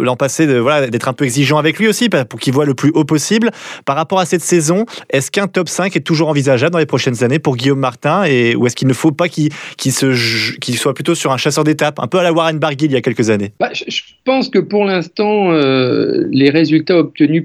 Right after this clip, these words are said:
Speaker 2: par Guillaume, ils, ils nous poussent peut-être plus à l'orienter vers, euh, la régularité du classement général,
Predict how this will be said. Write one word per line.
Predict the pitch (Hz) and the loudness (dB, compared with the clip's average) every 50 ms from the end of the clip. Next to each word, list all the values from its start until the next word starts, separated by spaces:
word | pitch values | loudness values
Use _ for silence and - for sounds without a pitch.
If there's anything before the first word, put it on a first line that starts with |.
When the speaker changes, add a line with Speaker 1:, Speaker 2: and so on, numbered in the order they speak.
| - - | -2 0
Speaker 2:
par | - 139 120 120 | 0 0 0 -2
Guillaume, | 120 139 170 180 190 190 175 | -2 0 0 0 0 0 2
ils, | 156 143 139 - | 2 2 0 0
ils | - 135 135 135 | -2 0 2 4
nous | 143 147 151 135 | 4 4 4 2
poussent | 131 - 190 180 160 170 | 2 2 2 2 2 0
peut-être | - - 165 156 - 156 143 139 - | 2 0 0 2 4 2 0 0 -2
plus | - 160 180 190 185 - - - - | -2 0 0 0 0 -2 -2 -2 -2
à | - 127 | 0 4
l'orienter | 131 143 135 127 143 143 139 131 135 175 180 165 | 4 4 4 4 2 0 0 2 2 4 4 4
vers, | 143 139 135 131 135 135 127 120 | 4 2 2 2 2 2 2 2
euh, | 123 120 120 120 123 | 2 4 4 4 4
la | 120 127 123 | 2 2 2
régularité | 123 151 160 143 165 156 156 143 139 147 143 143 165 156 | 0 0 0 0 2 2 2 2 2 0 0 2 0 0
du | 139 139 | 0 -2
classement | 131 - 139 131 131 - 139 131 127 | -4 -2 -4 -4 -4 -4 -2 -2 0
général, | 120 135 127 131 131 127 143 165 196 208 220 | 0 0 0 0 2 2 2 2 2 0 -2